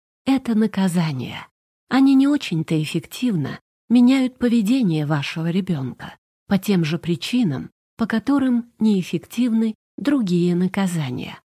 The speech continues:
Ребёнку и так трудно, а наказание ещё больше — отбивает желание сотрудничать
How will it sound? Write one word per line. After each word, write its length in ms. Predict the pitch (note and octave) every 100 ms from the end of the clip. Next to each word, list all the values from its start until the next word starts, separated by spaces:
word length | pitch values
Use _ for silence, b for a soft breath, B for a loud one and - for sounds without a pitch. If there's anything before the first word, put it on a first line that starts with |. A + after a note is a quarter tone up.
| _ _ -
Ребёнку 560 | G3 F3+ F3+ F3+ F3 G3+
и 120 | G3+
так 260 | B3 C4
трудно, 580 | - E3+ D3+ D3 C3+ C#3+ _ _ _ -
а 100 | B3+
наказание 800 | B3+ C4+ B3 D4 C4 B3+ A#3+ -
ещё 380 | G#3+ A3+ - A3+
больше — 580 | F#3 C#3+ A#2+ - - - _ -
отбивает 600 | G3 D#3 F#3+ F3+ E3+ D#3+
желание 640 | D3 E3+ F#3 A#3 A3 G#3+
сотрудничать 1000 | G3+ A#3 - A3+ D3+ C3+ - - - -